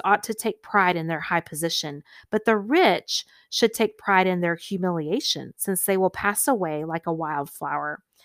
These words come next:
For the sun rises with scorching heat and withers the plant. Its blossom falls and its beauty is destroyed.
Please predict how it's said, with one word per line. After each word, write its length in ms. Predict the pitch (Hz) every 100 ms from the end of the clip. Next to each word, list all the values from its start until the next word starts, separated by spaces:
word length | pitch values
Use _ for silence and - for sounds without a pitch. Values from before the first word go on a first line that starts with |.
| _ - - -
For 100 | 277
the 120 | 294
sun 340 | - 349 415
rises 560 | 240 180 190 185 214 214
with 80 | 180
scorching 540 | - 202 190 - 214
heat 340 | 196 175 165 - _ - _
and 220 | 208 202
withers 380 | 208 226 285 269
the 100 | 277
plant. 640 | - - 147 143 - - _ _ _ _
Its 160 | 220 214
blossom 600 | 185 202 226 302 - 349
falls 520 | - 170 147 143 156
and 140 | - 185
its 160 | 175
beauty 460 | 165 185 214 233 247
is 120 | 226
destroyed. 680 | - 214 - 160 147 139 -